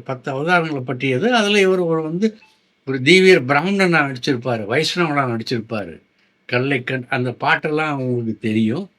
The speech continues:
தொங்க விட்டுருப்பாங்க, நான் முதுகுல எல்லாம் வளையத்தை குத்தி தொங்க விட்டுருப்பாங்க. அப்ப வந்து வைகுண்ட பெருமானை பத்தி தான் பே-, பே-, பாடுவாரு, பெருமைப்படுத்துவாரு.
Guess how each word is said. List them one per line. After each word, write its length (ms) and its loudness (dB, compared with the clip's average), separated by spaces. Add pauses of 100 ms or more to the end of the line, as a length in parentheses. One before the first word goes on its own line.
(640)
தொங்க 260 -2
விட்டுருப்பாங்க, 760 -4
நான் 580 -10 (240)
முதுகுல 340 2
எல்லாம் 640 -4 (180)
வளையத்தை 480 -2
குத்தி 360 -8
தொங்க 260 -6
விட்டுருப்பாங்க. 680 -12 (320)
அப்ப 300 -6
வந்து 260 0
வைகுண்ட 440 0
பெருமானை 420 -2
பத்தி 260 -14
தான் 240 -4
பே-, 260 -6
பே-, 360 -8
பாடுவாரு, 640 -6 (220)
பெருமைப்படுத்துவாரு. 960 -6